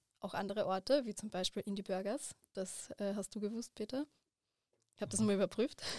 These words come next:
Speaker 2: Ja.
Speaker 1: <laughs> Da ist das auch schon, ähm, genau, die haben sich darauf geeinigt und auf All Genders Welcome Toiletten, All Gender Welcome Toiletten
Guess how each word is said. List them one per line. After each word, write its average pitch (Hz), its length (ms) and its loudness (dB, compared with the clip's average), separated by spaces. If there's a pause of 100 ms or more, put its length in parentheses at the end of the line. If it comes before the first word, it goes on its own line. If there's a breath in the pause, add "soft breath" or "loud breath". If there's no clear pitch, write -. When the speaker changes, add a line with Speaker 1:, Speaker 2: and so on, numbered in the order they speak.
(140)
Speaker 2:
Ja. 117 180 6
Speaker 1:
<laughs> - 540 -4 (720 loud breath)
Da 220 100 2
ist 202 140 -2
das 202 140 -2
auch 196 160 0
schon, 254 420 4
ähm, 220 520 0 (520 loud breath)
genau, 220 280 -4 (240)
die 202 60 -16
haben 208 80 -6
sich 208 160 -10
darauf - 260 -8
geeinigt 262 460 -2
und 220 600 -6
auf - 180 -6
All 208 140 -4
Genders 233 520 -2
Welcome 247 360 -4
Toiletten, 247 560 -8 (160)
All 202 100 -4
Gender 220 520 -6
Welcome 220 280 -10
Toiletten 226 480 -8